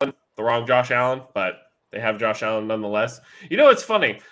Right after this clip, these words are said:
The more I talk about this, the more it's funny how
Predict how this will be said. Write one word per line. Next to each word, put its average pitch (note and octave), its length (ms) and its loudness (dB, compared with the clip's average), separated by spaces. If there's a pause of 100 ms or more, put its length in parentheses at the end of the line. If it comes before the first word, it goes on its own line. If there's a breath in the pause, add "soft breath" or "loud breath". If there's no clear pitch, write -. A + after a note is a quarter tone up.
(100)
The D#3 80 -4
more A3+ 200 0
I G#3 80 6
talk C3 280 -2
about D#3 240 2
this, E3+ 300 -4
the B2 140 -2
more C3 440 0
it's A2+ 200 -6
funny G#2+ 380 -2
how G2+ 640 -2